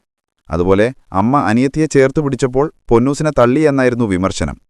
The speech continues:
ഇപ്പോൾ ഞാൻ മറ്റു പരിപാടികളും ചെയ്യുന്നതുകൊണ്ട് YouTube ചാനൽ പൊളിഞ്ഞു എന്നാണ് ആളുകളുടെ ധാരണ. YouTube-ൽ നിന്നല്ലാതെ കുഴപ്പമില്ലാതെ എനിക്ക് വരുമാനം വരുന്നുണ്ട്. ആദ്യം എനിക്ക് YouTube വരുമാനം മാത്രമേ ഉണ്ടായിരുന്നുള്ളൂ. ഇപ്പോഴത്തെ ജീവിതത്തിൽ ഹാപ്പിയാണ്,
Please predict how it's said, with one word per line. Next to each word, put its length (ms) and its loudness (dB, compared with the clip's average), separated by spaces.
ഇപ്പോൾ 280 4
ഞാൻ 160 2
മറ്റു 220 0
പരിപാടികളും 580 4
ചെയ്യുന്നതുകൊണ്ട് 560 0
YouTube 420 -2
ചാനൽ 240 0
പൊളിഞ്ഞു 420 0
എന്നാണ് 240 -2
ആളുകളുടെ 360 0
ധാരണ. 320 -4
YouTube-ൽ 400 0
നിന്നല്ലാതെ 540 2
കുഴപ്പമില്ലാതെ 580 2
എനിക്ക് 200 -4
വരുമാനം 380 2
വരുന്നുണ്ട്. 380 0
ആദ്യം 300 -2
എനിക്ക് 180 -2
YouTube 340 0
വരുമാനം 420 2
മാത്രമേ 340 -2
ഉണ്ടായിരുന്നുള്ളൂ. 540 0
ഇപ്പോഴത്തെ 380 2
ജീവിതത്തിൽ 460 -2
ഹാപ്പിയാണ്, 480 0